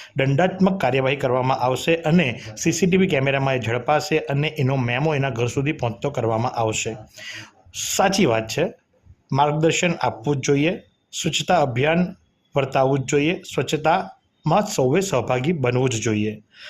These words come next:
પણ નવસારી વિજલપોર નગરપાલિકા દ્વારા આ ચિતરવામાં આવેલ બેનરની સામે જ પ્રશ્નાર્થ ઉઠવા પામ્યા છે,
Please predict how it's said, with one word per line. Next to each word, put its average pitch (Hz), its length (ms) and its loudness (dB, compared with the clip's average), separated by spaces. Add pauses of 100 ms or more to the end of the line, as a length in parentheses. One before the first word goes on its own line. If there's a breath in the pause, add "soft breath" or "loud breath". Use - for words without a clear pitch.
(160 loud breath)
પણ 202 120 4
નવસારી 165 460 2
વિજલપોર 143 560 2
નગરપાલિકા 120 760 0
દ્વારા 131 600 0
આ 156 80 2
ચિતરવામાં 127 680 0
આવેલ 123 320 0
બેનરની 123 520 0
સામે 117 320 -2
જ - 120 -10
પ્રશ્નાર્થ 135 440 -4
ઉઠવા 120 300 -2
પામ્યા 113 400 -2
છે, 208 320 -2